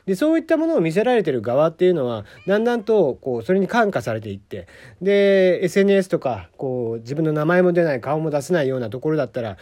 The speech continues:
言葉も選ばず、どんどんどんどん、えー、汚い言葉になっていって、人を傷つけるような言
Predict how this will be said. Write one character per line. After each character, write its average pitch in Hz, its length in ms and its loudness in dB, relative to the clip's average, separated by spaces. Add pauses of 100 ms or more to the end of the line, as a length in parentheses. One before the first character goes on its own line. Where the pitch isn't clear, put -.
(240)
言 156 180 0
葉 165 100 2
も 147 120 -2
選 139 200 -2
ば 151 120 -2
ず、 123 220 -6 (220)
ど 156 120 0
ん 151 40 0
ど 143 100 -2
ん 143 40 -4
ど 190 120 4
ん 214 60 2
ど 143 220 2
ん、 117 60 -10
え 117 160 -8
ー、 143 220 -6
汚 - 20 -4
い 135 60 -4
言 123 200 -8
葉 131 100 -6
に 120 60 -6
な 139 100 -6
っ 143 40 -8
て 127 160 -8
い 110 40 -6
っ 107 40 -12
て、 107 220 -10
人 143 180 -8
を 127 60 -4
傷 135 240 -10
つ - 80 -20
け 170 100 -4
る 147 80 -4
よ 131 80 -2
う 117 40 -8
な 107 80 -10
言 123 120 -12